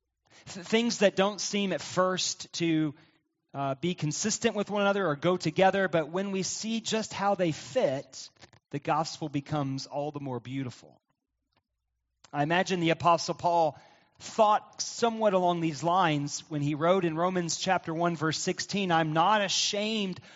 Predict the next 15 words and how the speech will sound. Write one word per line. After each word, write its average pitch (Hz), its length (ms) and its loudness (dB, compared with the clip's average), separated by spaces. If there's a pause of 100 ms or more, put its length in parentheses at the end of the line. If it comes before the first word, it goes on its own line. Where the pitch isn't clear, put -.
(140)
of 165 180 2
the 165 100 2
gospel." 165 760 0 (520)
Is 127 80 -12
that - 160 2
the 247 60 -4
Muellers 160 580 -4
back 175 260 -2
there, 175 340 -2
by 175 160 2
the 175 100 0
way? 175 280 0 (3500)
Brooke 170 300 4
and 165 120 4
Garrett 156 400 2